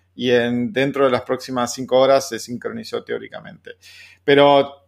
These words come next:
tuve que i-, entrar en un Discord, hacer ciertas cosas, ciertos comentarios para que verifiquen,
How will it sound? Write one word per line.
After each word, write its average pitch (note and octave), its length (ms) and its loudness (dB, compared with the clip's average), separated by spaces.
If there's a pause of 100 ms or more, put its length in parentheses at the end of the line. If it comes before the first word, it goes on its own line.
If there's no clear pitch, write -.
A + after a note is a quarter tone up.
tuve D#3 320 4
que C3 360 2
i-, C3+ 240 -2
entrar C3 260 0
en C3 80 0
un B2+ 120 -6
Discord, C3+ 720 0
hacer B2+ 680 0
ciertas B2+ 560 -4
cosas, B2+ 500 0
ciertos A#2 300 -6
comentarios B2 640 -2
para B2 180 -2
que A#2 60 -6
verifiquen, B2 880 -6